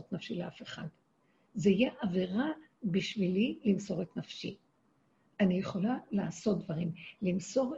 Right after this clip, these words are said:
את העיקר שלי למישהו אחר, זה לא, כי היא עקרת הבית, היא העיקר.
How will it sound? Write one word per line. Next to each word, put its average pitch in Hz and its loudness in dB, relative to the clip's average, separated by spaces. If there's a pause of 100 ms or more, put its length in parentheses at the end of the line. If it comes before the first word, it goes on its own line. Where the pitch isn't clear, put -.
(120)
את 202 -2
העיקר 214 -4
שלי 190 -2
למישהו 202 0
אחר, 247 -4 (520)
זה 160 2
לא, 196 2
כי - -2
היא 214 6
עקרת 202 0
הבית, 254 -4
היא 294 6
העיקר. 294 0